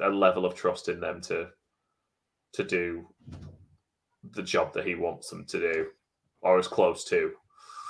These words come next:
um, as is probably the case at this point.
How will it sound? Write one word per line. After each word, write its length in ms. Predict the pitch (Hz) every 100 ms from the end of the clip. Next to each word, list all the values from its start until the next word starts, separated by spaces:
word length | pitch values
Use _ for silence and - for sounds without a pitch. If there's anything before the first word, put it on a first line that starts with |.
| - - -
um, 500 | 92 90 87 87 90 _ _ _ _ _ -
as 100 | 90
is 100 | 87
probably 320 | 87 80 80
the 80 | 82
case 320 | - 80 -
at 60 | -
this 160 | -
point. 340 | - - 85